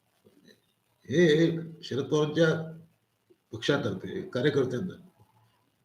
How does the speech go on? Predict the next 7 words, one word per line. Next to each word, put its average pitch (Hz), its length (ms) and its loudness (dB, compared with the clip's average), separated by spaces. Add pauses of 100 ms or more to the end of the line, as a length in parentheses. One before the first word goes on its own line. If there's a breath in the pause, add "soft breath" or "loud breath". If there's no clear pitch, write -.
(680)
गर्वाने 196 260 8
सांगितलं 185 400 8
जातंय - 260 -4 (640)
की 127 60 -8
साहेब 165 300 4
पावसात 160 260 6
भिजले. - 600 8